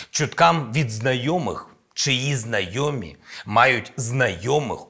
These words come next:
у Міноборони і по секрету поділились секретною інформацією.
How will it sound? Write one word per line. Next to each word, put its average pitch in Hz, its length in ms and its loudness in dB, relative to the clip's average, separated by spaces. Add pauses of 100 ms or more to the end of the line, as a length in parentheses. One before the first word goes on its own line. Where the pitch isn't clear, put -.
(140)
у 113 120 -6
Міноборони 113 720 0 (260)
і 143 80 -2
по 123 160 -2
секрету - 540 -2
поділились 92 680 -8 (300)
секретною 113 640 0
інформацією. 113 680 -6